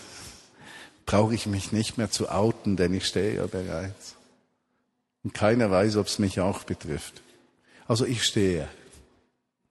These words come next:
„Kommet her zu mir, alle, die ihr mühselig und beladen seid, denn ich will euch erquicken. Nehmet auf euch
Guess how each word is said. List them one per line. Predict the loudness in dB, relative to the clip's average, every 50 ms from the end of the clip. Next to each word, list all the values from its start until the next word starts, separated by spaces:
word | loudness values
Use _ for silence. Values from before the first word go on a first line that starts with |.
| _ _ _ _ _ _ _ _ -20 -20 -20 -20 -20 -20 -20 -18 -16 -14 -14 -14 -10 0
„Kommet | 4 4 8 8 8 6 8
her | 8 8 8 8 6
zu | 4 2 4
mir, | 6 6 6 4 4 2 2
alle, | 4 4 4 4 4
die | 4 4
ihr | 4 4
mühselig | 4 4 4 2 2 2 2 2 2 2 2 0 2 2
und | 0 0 2
beladen | 0 0 2 2 2 2 0 -2 -4 -6
seid, | -4 -4 -4 -4 -4 -6 -8 -10 -14 -16 -16 -18 -20 -20 _ _ _ _ _ -2
denn | 0 0 0 -2 -4 0
ich | 4 4 4 4 2 -2 -6 -4 0
will | 2 2 2 4 2 0 -2 0
euch | 2 2 4 4 4 2 0 -2 -6 -8 -8 -2
erquicken. | 0 0 0 0 -2 -8 -4 -2 -2 -2 -2 -6 -10 -12 -12 -14 -18 -20 -20 _ _ _ _ _ _ _ _ _ _ _ _ _ _ _ _ _ _ _ _ _ _ _ _ _ _ _ _ _ _ _ _ _ _ _ _ _
Nehmet | 4 6 6 6 6 4 2 0 4
auf | 6 6 6 6 2 0 0
euch | 2 4 4 4 2 0 -2 -6 -8 -10